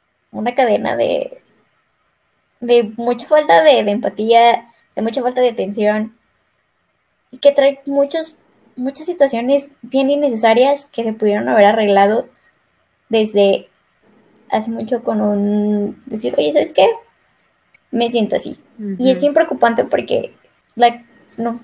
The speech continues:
Speaker 1: pues, yo me pongo a pensar las cantidad de veces que yo me hice así como de que, "No pasa nada, no me importa".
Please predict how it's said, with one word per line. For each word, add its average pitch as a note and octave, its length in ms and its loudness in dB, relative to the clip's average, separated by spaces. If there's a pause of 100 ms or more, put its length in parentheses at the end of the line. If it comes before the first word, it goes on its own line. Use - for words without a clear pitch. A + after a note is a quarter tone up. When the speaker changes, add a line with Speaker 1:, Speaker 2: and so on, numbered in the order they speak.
Speaker 1:
pues, - 240 -20
yo C#4 180 6
me E4 120 2
pongo B3+ 240 4
a A#3+ 40 0
pensar G#3 420 2 (640)
las G#3+ 260 0 (360)
cantidad A3+ 340 2
de A#3 100 6
veces B3+ 260 4
que C4+ 160 -8
yo G3+ 80 2
me G3 180 0
hice G#3 180 -6
así A3 140 -8
como - 200 -10
de A3+ 100 -8
que, - 140 -10 (1000)
"No C#4+ 100 -8
pasa D4+ 180 0
nada, A#3+ 360 -2 (840)
no A#3+ 140 -8
me A#3+ 40 -8
importa". B3+ 480 -2